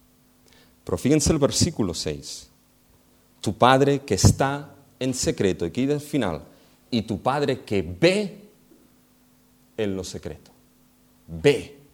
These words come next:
en lo secreto. Saben, con la oración podemos engañar a todo el mundo,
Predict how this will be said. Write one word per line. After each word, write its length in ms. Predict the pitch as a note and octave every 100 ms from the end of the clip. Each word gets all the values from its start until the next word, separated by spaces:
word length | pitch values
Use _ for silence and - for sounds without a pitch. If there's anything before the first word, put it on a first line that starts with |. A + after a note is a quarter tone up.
| _ _ _ _ _ -
en 160 | F#2
lo 80 | F2
secreto. 480 | E2 D#2+ - D#2 - _ _ _ _ _ _ _ _ _ _ _ _ _
Saben, 280 | - A#2+ C#3
con 220 | - A2+
la 100 | G#2+ G2+
oración 600 | G2 F#2+ - D3 F#2 D2+ - - _ _ _ _ _ _ _
podemos 680 | G#2+ A#2+ D3 E3 - - - - _ _ _ _ _ _ _
engañar 920 | - D3+ C#3+ B2 A#2+ D#3 D#3+ E2+ D#2+ -
a 100 | A2
todo 200 | A2+ G#2
el 60 | G2
mundo, 340 | E2 C#2